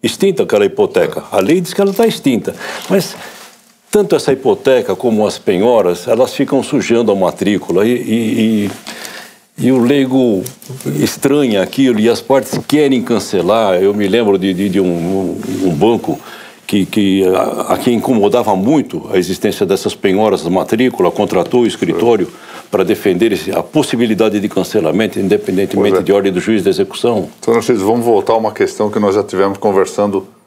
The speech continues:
Speaker 2: há muitos anos atrás. Eu acho que está na hora, se, se é para fazer algum ativismo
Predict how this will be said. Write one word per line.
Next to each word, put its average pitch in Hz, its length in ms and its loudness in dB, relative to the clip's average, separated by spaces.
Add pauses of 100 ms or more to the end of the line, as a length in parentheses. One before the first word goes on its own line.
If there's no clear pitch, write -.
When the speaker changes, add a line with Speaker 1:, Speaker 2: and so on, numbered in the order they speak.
(140)
Speaker 2:
há 92 60 -2
muitos 113 440 2
anos 98 220 0
atrás. 85 420 0 (280)
Eu 95 40 4
acho 113 120 0
que 220 60 0
está 151 180 2
na 127 100 2
hora, 101 220 2
se, - 260 -16
se - 260 -4
é 113 140 4
para 110 180 2
fazer 104 320 0
algum 101 320 2
ativismo 87 760 -4